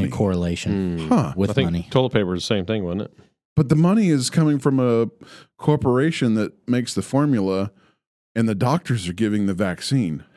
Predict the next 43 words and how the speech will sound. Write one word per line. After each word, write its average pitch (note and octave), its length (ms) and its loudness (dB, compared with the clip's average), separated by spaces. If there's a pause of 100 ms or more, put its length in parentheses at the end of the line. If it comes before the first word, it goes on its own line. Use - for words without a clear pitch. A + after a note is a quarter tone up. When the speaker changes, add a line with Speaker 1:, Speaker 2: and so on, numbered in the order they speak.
Speaker 1:
How A3+ 100 0
would A#3+ 140 2
Speaker 2:
Wait. D3 80 4
Speaker 1:
those G3+ 120 0
tie G3+ 160 0
together? F#3 460 0
That D3+ 200 0
wouldn't. G2+ 380 0
Speaker 3:
Mm. D2+ 60 -14 (260)
Speaker 1:
That's F3+ 180 -4
not G2+ 220 0 (140)
ethical, B2 560 0
is E3 160 -2
it? A3 180 0
Why G#3 160 0
would A#3 200 0
that B3 140 0
Speaker 3:
<laughs> G#3 120 0
Speaker 1:
happen? E2 360 -4
That F#3+ 200 -2
wouldn't A2 320 0
be A#2+ 200 0
anything D#3+ 460 0
like B3 240 -2
what A2+ 140 -2
we G2+ 140 0
have F2+ 300 -2
these F#2 220 -2
days. D2 340 -4
Speaker 3:
No, G2 380 -2
Speaker 2:
Right. F#2+ 180 -2
Speaker 3:
not G2 80 -4
at - 80 2
Speaker 1:
Surely G2+ 200 2
that's - 120 2
Speaker 3:
all. A#2+ 140 0
<laughs> B2 180 -2
Speaker 1:
just C3 160 0
ancient C3+ 460 -2
history. A2+ 520 -2 (300)
Speaker 2:
It's C3+ 180 -2
an, D3+ 380 2
and D3 380 2